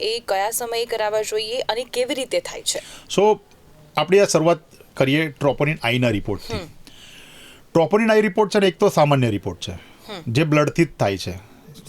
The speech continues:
Speaker 2: તમે બે કે ત્રણ એમ એલ નું બ્લડ લો, જ્યારે બ્લ-, કોઈ પણ હોસ્પિટલમાં જાઓ, હવે, અ, સી-, સી-, આપણે સિનારીઓ ઊભું કરીએ કે એક દર્દી છે જેને છાતીમાં દુખ્યું કે ગભરામણ થઈ કે શ્વાસ ચડ્યો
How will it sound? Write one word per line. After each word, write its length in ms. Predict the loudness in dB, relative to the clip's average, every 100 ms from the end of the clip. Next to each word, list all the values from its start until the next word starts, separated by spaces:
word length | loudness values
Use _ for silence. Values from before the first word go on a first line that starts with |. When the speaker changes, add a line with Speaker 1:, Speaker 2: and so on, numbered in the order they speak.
| 0
Speaker 2:
તમે 220 | 2 2
બે 180 | 2 0
કે 100 | 0
ત્રણ 240 | 2 2
એમ 120 | 2
એલ 60 | 2
નું 160 | 0
બ્લડ 240 | 2 2 4
લો, 260 | 2 2
જ્યારે 260 | 0 0 0
બ્લ-, 140 | 0
કોઈ 300 | -4 -2 -2
પણ 160 | 0 0
હોસ્પિટલમાં 420 | -2 -2 0 2
જાઓ, 260 | 2 2 0 -14 -20 -2
હવે, 120 | 0 0 _ -6 0
અ, 120 | 0 -2 -10
સી-, 200 | -2 -2
સી-, 180 | 0 2
આપણે 220 | 2 2
સિનારીઓ 360 | 0 2 4 2
ઊભું 160 | 0
કરીએ 260 | -4 -6 -6 -12 -20 -20 -20 -12 2
કે 120 | 2
એક 80 | 4
દર્દી 320 | 2 4 2
છે 240 | 0 -2 -6 -2
જેને 220 | 0 2 0
છાતીમાં 320 | 0 2 2
દુખ્યું 420 | 0 0 -4 -4 -14 -4
કે 100 | 0
ગભરામણ 460 | 0 2 2 2
થઈ 280 | 0 -2 -4 -6
કે 100 | -4
શ્વાસ 380 | -2 0 -2 -2
ચડ્યો 260 | -2 -2